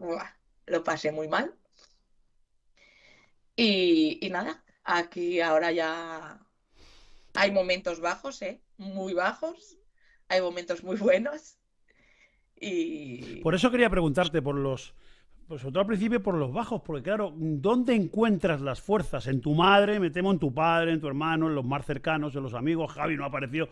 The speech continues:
Speaker 2: Pues Javi, ¿cuánto aparece? ¿En qué año? ¿Cuántos años había pasado?
Speaker 1: Javi en el... esto fue en el dos mil y Javi
Speaker 2: Sí.
Speaker 1: aparece en el dos mil cuatro.
Speaker 2: Vale, cuatro años que no aparece Javi. Pero hasta entonces,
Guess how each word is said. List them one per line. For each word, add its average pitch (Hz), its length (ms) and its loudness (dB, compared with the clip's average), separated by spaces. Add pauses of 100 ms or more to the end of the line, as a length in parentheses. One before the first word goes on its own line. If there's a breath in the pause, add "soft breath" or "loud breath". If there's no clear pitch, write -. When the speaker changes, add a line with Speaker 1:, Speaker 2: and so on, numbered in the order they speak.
(140 loud breath)
Speaker 2:
Pues 120 160 -10
Javi, 202 200 6
¿cuánto 220 260 8
aparece? 175 400 4
¿En 131 200 0
qué 170 120 -2
año? 165 200 4
¿Cuántos 180 300 -2
años 180 160 2
había 160 180 2
pasado? 147 300 -2
Speaker 1:
Javi 175 320 2
en 233 200 2
el... 175 500 0 (140)
esto 185 200 -6
fue 196 180 0
en 196 80 -2
el 196 100 0
dos 202 200 2
mil 330 180 -2 (240)
y 214 80 -12
Javi 185 300 2
Speaker 2:
Sí. 202 40 6
Speaker 1:
aparece 208 440 -2
en 254 100 -6
el 208 80 -6
dos 175 200 -2
mil 214 220 -2
cuatro. 175 440 2
Speaker 2:
Vale, 131 280 -4
cuatro 160 300 0
años 123 220 -6
que - 80 -8
no 127 80 -6
aparece 143 280 -4
Javi. 127 240 -4
Pero 160 220 -2
hasta 185 240 0
entonces, 233 680 2